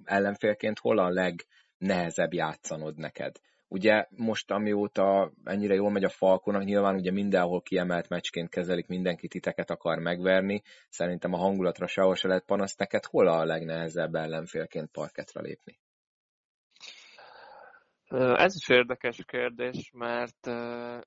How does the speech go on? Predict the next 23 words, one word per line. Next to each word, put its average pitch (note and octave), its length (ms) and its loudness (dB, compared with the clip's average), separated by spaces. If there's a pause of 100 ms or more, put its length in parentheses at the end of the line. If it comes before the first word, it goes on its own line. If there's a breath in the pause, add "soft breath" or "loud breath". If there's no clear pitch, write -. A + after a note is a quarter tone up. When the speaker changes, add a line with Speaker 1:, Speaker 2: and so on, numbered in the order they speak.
(640)
Speaker 2:
lehet, C3+ 320 -4
hogy A#2 120 -20
sok - 300 -14
játékos A2+ 520 -14
azt A#2+ 220 -14
mondaná, A#2+ 420 -12
hogy A#2 180 -14
neki A#2 300 -16
ugye A2 160 -12
egy A2 140 -10
ellenséges A2+ 760 -10
közegben, A2+ 540 -10
hogy, A2 200 -10
ö, G#2+ 240 -10 (100)
Körmenden, A2+ 720 -12
vagy G#2 140 -20
Szolnokon, A2 920 -12
vagy, G2+ 320 -16 (580 soft breath)
ö, G2+ 380 -12
Sopronban, C3 680 0
de C3 380 -4
én C3 160 -12
meg C3 180 -14